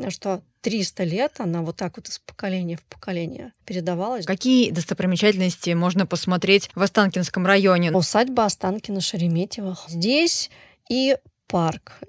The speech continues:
Speaker 1: и, м, сам дворец. Да, мы его смотрим снаружи, пока он закрыт на реставрацию, но всё равно мы можем его увидеть, даже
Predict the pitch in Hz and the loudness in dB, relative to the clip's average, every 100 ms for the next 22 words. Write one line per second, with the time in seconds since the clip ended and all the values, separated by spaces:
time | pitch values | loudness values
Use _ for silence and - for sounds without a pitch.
0 | - - 208 240 247 240 - - 180 - | -14 -6 0 2 2 0 -6 -2 -2 0
1 | 214 202 190 190 175 - 208 185 180 170 | 0 2 2 2 0 -2 -2 0 0 -2
2 | 170 - 190 - 208 - 208 196 285 320 | -4 -2 -2 -2 -4 -4 -4 -2 -2 -2
3 | 320 - 233 - 254 226 233 240 220 220 | -4 -4 -2 0 -2 -2 -4 -4 -4 -6
4 | 196 - 202 214 196 - 190 175 175 - | -6 -6 -4 -4 -6 -6 -4 -2 -4 -6
5 | 202 185 214 208 175 175 190 170 165 185 | -6 -4 -2 -2 -2 -2 -4 -2 -2 -4
6 | - - _ - 180 196 185 156 180 170 | -6 -20 _ -4 -2 -2 -2 0 0 0
7 | 185 | -4